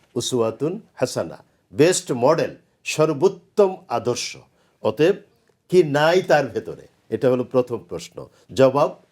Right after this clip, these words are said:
সব আছে, কিচ্ছু ঘাটতি নাই, পারফেক্টলি সব আল্লাহ তাআলা দিয়েছেন। নাম্বার টু, তাহলে আমরা কি করব? আমরা যথাযথভাবে নবীজির সুমহান আদর্শের অনুসারী হব। তো এখন প্রশ্ন হলো, আমরা কি যথাযথভাবে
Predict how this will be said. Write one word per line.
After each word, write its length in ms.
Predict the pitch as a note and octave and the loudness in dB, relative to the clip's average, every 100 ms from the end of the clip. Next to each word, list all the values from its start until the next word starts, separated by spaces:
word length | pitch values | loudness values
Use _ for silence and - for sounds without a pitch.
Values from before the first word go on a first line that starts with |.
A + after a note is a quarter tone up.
| - | -20
সব 380 | - E3 F#3+ | -2 2 2
আছে, 280 | E3+ - - E2 _ _ _ _ | 0 -2 -10 -18 _ _ _ _
কিচ্ছু 340 | C#3 C#3 - | -2 -2 -6
ঘাটতি 360 | B2+ F#2 - F#2 | -6 -6 -8 -10
নাই, 180 | C#2 C#2 _ _ _ | -10 -16 _ _ _
পারফেক্টলি 680 | B2+ B2+ - D#3+ - F3+ C4 - _ | 2 2 -2 -6 -4 -8 -8 -14 _
সব 280 | - C#3 C3+ | 0 2 2
আল্লাহ 220 | B2+ A#2+ | 0 -2
তাআলা 200 | A2+ G#2 | -2 -4
দিয়েছেন। 480 | E2+ E2 D2 C#2+ D2 _ _ _ - | -4 -8 -10 -14 -18 _ _ _ -4
নাম্বার 300 | A2+ B2 C#3+ - | -2 -2 -4 -4
টু, 280 | D3+ G2 - | -4 -4 -4
তাহলে 220 | B2 B2+ | -2 -2
আমরা 260 | B2+ B2+ C#3+ | -2 -2 -4
কি 140 | D3+ | -6
করব? 360 | C#3 D#3+ D3+ A3 _ _ _ _ | -8 -8 -10 -16 _ _ _ _
আমরা 480 | G#2 A2+ C3 F#3+ - _ - | -4 -2 -2 -4 -10 _ -6
যথাযথভাবে 960 | F2+ A2+ C3 B2+ B2+ C#3+ C3 C#3+ D#3+ - - - | -2 0 0 -2 -2 -4 -2 -4 -4 -6 -10 -8
নবীজির 600 | G#2+ G#2+ A#2 A#2 F3 F3 _ | -4 -2 -2 -2 -2 -4 _
সুমহান 520 | - A#2 A2 G#2+ B2 - | -6 -4 -2 -4 -6 -8
আদর্শের 560 | G#2 G2+ A#2 - D#3+ F#3+ - _ - | -6 -4 -4 -4 -4 -4 -8 _ -6
অনুসারী 540 | A2+ B2 C3+ C#3+ G#2+ | -2 -2 -2 -2 -2
হব। 300 | E2+ D2+ _ _ _ _ _ _ - | -6 -16 _ _ _ _ _ _ -4
তো 60 | |
এখন 200 | A2+ D3+ | -4 -4
প্রশ্ন 360 | C#3+ C#3+ - D#3+ | -4 -4 -2 -4
হলো, 340 | D3+ C3 E2+ - _ | -2 -4 -4 -10 _
আমরা 280 | G#2 G#2+ B2 | -4 0 -2
কি 140 | C3+ | 0
যথাযথভাবে 920 | B2 G#2+ B2 B2+ B2+ C3+ C3+ C3 B2 | -2 -2 -2 -4 -2 -2 0 0 -2